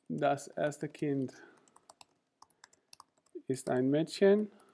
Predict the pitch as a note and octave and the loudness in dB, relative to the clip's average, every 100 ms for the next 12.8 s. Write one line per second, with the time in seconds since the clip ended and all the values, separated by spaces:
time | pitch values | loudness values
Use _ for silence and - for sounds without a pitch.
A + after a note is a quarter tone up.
0 | _ - - _ _ _ - _ _ - | _ -20 -20 _ _ _ -20 _ _ -20
1 | _ _ _ _ _ - _ _ _ _ | _ _ _ _ _ -20 _ _ _ _
2 | _ - - _ _ _ _ _ _ _ | _ -20 -20 _ _ _ _ _ _ _
3 | _ _ - _ _ _ _ - _ _ | _ _ -20 _ _ _ _ -20 _ _
4 | - _ _ - C#3+ C#3 C3+ B2+ - - | -20 _ _ -6 -4 0 0 0 -8 -8
5 | - - - D3+ D3 D3+ D3+ E3+ E3+ E3+ | -12 -14 -10 -4 0 0 0 -4 -2 -4
6 | - _ - - _ - - - D3+ D3 | -6 _ -20 -20 _ -20 -18 -2 0 2
7 | D3+ - - - _ _ _ - C#3+ C#3 | -2 -6 -20 -20 _ _ _ -6 -2 -2
8 | - - - - - - - B2+ C3 C3 | -4 -10 -18 -20 -20 -8 -2 0 2 2
9 | C3+ B2+ A#2+ A#2+ - - - _ - _ | 2 2 0 -4 -12 -18 -20 _ -20 _
10 | _ _ _ _ _ _ _ _ _ _ | _ _ _ _ _ _ _ _ _ _
11 | _ _ _ _ _ _ _ _ _ _ | _ _ _ _ _ _ _ _ _ _
12 | _ _ _ _ _ C3+ C3 F#3 | _ _ _ _ _ -10 -6 -6